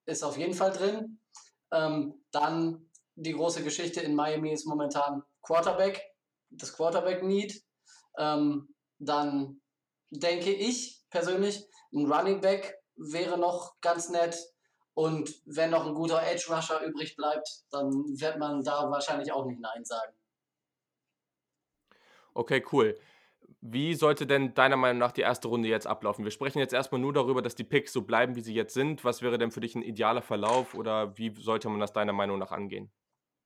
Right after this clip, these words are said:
Speaker 1: Boah, also aus, äh, aus Fansicht her ist die Strategie der Dolphins ganz schwer rauszu-, rauszulesen. Ähm, sie wollen einen Quarterback,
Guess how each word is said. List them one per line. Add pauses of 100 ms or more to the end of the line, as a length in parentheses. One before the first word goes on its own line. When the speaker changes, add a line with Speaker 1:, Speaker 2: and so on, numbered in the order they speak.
(140)
Speaker 1:
Boah,
also (180)
aus,
äh,
aus
Fansicht
her (360)
ist
die
Strategie
der (100)
Dolphins
ganz
schwer
rauszu-,
rauszulesen. (500)
Ähm, (380)
sie
wollen
einen
Quarterback,